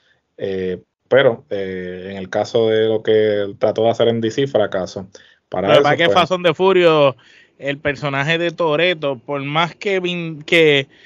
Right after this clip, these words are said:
Speaker 2: que D-Rock sea D-Rock, el personaje de Toretto
Speaker 1: Ah, no,
Speaker 2: es, es la
Speaker 1: definitivo,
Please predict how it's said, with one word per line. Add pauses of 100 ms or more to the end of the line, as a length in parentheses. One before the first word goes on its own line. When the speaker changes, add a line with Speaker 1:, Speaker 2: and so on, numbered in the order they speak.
(280)
Speaker 2:
que
D-Rock
sea
D-Rock,
el
personaje
de
Toretto
Speaker 1:
Ah,
no,
Speaker 2:
es,
es
la
Speaker 1:
definitivo,